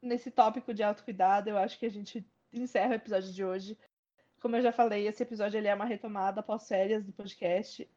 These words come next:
Então, ele não é necessariamente um, um episódio todo estruturado. É, inclusive, eu esqueci de falar no começo, mas <laughs> esse, esse podcast é o que a gente faz parte de um quadro que a gente criou aqui no programa, no, no podcast, que chama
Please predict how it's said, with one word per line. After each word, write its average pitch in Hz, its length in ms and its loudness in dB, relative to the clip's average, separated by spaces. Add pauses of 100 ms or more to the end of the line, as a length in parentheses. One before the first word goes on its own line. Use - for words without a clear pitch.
(100)
Então, 208 320 0
ele 208 140 0
não 226 180 0
é 220 160 4
necessariamente 208 800 -2
um, 185 500 -6
um 208 140 -6
episódio 185 400 0
todo 185 160 -4
estruturado. 226 960 10 (420)
É, 190 360 -4 (120)
inclusive, 208 420 -2
eu 190 60 2
esqueci 202 300 -6
de - 80 -10
falar 202 200 0
no 208 60 -4
começo, 269 400 2
mas 240 340 2
<laughs> - 460 8
esse, 240 240 2
esse 220 320 2
podcast 214 460 -2
é - 20 0
o 208 40 -4
que 226 80 -4
a 220 40 -2
gente 208 320 -4 (720)
faz 240 140 6
parte 233 240 8
de 226 80 -2
um 233 60 -2
quadro 220 360 8
que 269 60 4
a 247 60 4
gente 220 240 -6
criou 220 200 0
aqui 220 140 -6
no 214 80 -4
programa, 202 640 -2
no, 196 260 -2
no 190 180 -6
podcast, 196 520 -2
que 233 80 -8
chama 190 640 2